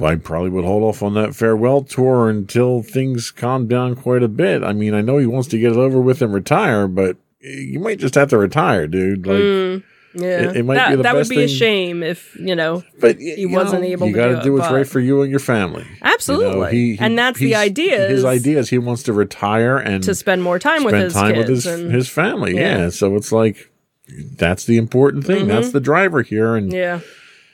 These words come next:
Speaker 1: you know, you can't put your health at risk in the process of doing
Speaker 2: Yeah,
Speaker 1: that. So
Speaker 2: that is true.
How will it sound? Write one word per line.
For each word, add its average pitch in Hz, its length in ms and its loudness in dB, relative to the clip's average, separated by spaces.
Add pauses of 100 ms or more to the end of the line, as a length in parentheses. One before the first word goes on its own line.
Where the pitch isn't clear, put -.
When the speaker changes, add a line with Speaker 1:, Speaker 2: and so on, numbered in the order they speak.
(160)
Speaker 1:
you 85 120 -4
know, 82 180 -2
you 85 220 -4
can't 107 300 -2
put 107 160 -4
your 104 100 4
health 127 240 -2
at - 160 0
risk 82 300 0 (380)
in 82 160 -6
the 85 80 -4
process 87 420 0
of 85 100 0
doing 87 280 2
Speaker 2:
Yeah, 254 140 4 (100)
Speaker 1:
that. - 140 -8
So - 140 -8
Speaker 2:
that 180 200 2
is 202 160 -2
true. 277 340 0